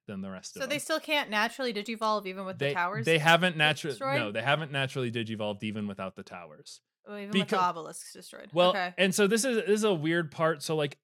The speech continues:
Speaker 1: Angemon is champion level by definition, but if you recall, Patamon and T K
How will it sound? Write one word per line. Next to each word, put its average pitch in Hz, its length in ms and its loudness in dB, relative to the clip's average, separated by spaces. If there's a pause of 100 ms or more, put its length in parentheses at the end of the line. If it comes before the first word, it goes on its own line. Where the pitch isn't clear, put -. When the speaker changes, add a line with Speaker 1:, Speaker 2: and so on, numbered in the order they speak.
Speaker 1:
Angemon 214 800 4
is 151 560 2
champion 147 800 2
level 110 380 0
by 117 180 0
definition, 127 840 -2
but 117 180 -2
if 131 140 -4
you 247 100 0
recall, 170 420 2
Patamon 165 760 2
and 139 180 -4
T 156 220 -4
K 131 540 2